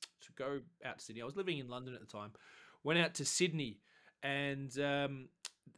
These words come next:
I was invited by, uh, an investment group and they had a whole bunch of clients that wanted to, well, they wanted to, they wanted to be a bit more progressive with what they were delivering to their clients. And so they'd been a long time read of my work and, and seen my, my stuff on,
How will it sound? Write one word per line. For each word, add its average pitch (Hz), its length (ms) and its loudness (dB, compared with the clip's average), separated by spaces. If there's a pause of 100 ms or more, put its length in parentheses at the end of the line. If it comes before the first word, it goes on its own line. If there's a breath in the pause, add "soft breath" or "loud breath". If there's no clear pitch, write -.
I 147 60 2
was 147 140 2
invited 156 420 8
by, 135 640 6
uh, 110 460 -4
an 113 100 -12
investment 120 640 -4
group 123 360 -4 (540 loud breath)
and 104 60 -6
they 117 120 -6
had 123 80 -4
a 120 40 -8
whole 120 120 -4
bunch 117 180 -8
of 101 80 -16
clients 160 800 0 (100)
that 120 180 -4
wanted 123 440 -8 (100)
to, 113 540 -8 (580)
well, 196 160 -4
they 233 120 0
wanted 202 280 2
to, 165 160 0
they 185 140 0
wanted 180 240 0
to 156 100 -4
be 143 240 0
a 139 60 0
bit 135 120 -2
more 117 120 -10
progressive 151 560 -2
with 135 140 -6
what 135 140 -2
they 131 80 0
were 120 120 -2
delivering 120 340 -8
to 113 80 -16
their 107 120 -6
clients. 156 400 -6
And 131 60 -12
so 123 220 -4
they'd 117 300 -6 (480 loud breath)
been 156 160 4
a 151 200 0
long 165 180 6
time 156 200 4
read 147 160 4
of 131 80 -4
my 127 100 -6
work 143 460 4
and, 120 160 -6
and 120 180 -10
seen 127 220 -6
my, 113 160 -6 (180)
my 120 140 -12
stuff 110 320 -8
on, 110 140 -10